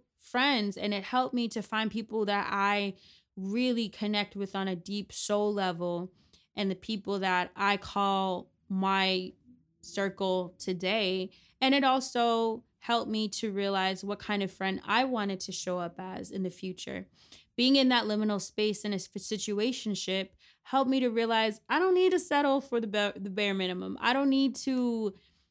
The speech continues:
put myself in a predicament or a situation where I'm not gonna be one hundred percent happy.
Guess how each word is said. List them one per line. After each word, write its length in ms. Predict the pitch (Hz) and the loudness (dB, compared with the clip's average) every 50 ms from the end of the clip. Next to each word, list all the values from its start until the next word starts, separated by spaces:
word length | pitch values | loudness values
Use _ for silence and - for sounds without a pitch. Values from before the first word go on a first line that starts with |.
| _ _ _ _ _ _ _ _ _ _ _ _ _ _ _ _ _ _ _ | _ _ _ _ _ _ _ _ _ _ _ _ _ _ _ _ _ _ _
put 220 | - 202 277 294 247 | 2 4 4 4 4
myself 880 | 254 254 254 240 247 - - 220 220 226 226 220 220 208 - - - - - | 4 4 4 2 0 0 2 2 4 4 4 4 2 -2 -8 -14 -18 -10 -4
in 200 | 208 220 214 208 | -2 0 0 2
a 140 | 202 196 185 | 2 0 -2
predicament 680 | 185 - - 196 226 240 240 - 220 214 214 202 202 | -2 -4 -4 -4 -2 -2 -2 -2 -2 0 0 0 0
or 120 | 196 190 196 | 0 -2 -2
a 60 | 185 | -4
situation 720 | 190 - 208 - - 214 202 196 202 202 - - 214 202 | -4 -6 -6 -4 -4 -2 0 0 0 0 0 -2 -2 -2
where 140 | 196 196 185 190 | -2 -2 -2 -2
I'm 180 | 202 214 220 | -2 0 0
not 200 | 220 220 226 220 | 0 0 -2 -2
gonna 180 | - 220 214 208 | -4 -4 -4 -2
be 160 | 190 202 202 | -2 -4 -4
one 200 | 185 190 190 190 | -2 -2 -2 -2
hundred 360 | 180 196 196 190 190 185 - | -2 -4 -4 -6 -6 -8 -8
percent 340 | 196 185 - - 190 185 185 | -8 -8 -6 -4 -6 -6 -8
happy. 600 | - - 190 185 190 190 - 185 - - 165 | -6 -6 -4 -4 -4 -4 -6 -8 -8 -8 -8